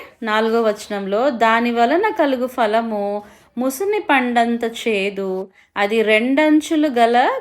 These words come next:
కత్తి అంత పదును గలది." ఆ, చివరికి అది చేదుగా మారుతుంది, రెండు దారాల కత్తి లాంటిది అని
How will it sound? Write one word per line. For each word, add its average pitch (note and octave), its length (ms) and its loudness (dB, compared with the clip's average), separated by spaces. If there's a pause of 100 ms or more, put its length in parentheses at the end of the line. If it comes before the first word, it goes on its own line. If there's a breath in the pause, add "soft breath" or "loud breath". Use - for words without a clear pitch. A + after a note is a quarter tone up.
(120)
కత్తి A#3 420 -2
అంత A3+ 520 -4
పదును G#3 340 -2
గలది." F3+ 880 -6 (400 soft breath)
ఆ, C4 160 -4 (100)
చివరికి E4 680 2
అది B3 280 2
చేదుగా A#3 680 0
మారుతుంది, F#3+ 960 -6 (260 loud breath)
రెండు C#4+ 480 2
దారాల A#3 560 2
కత్తి A#3 460 -2
లాంటిది F#3 1040 -6
అని A3 240 -8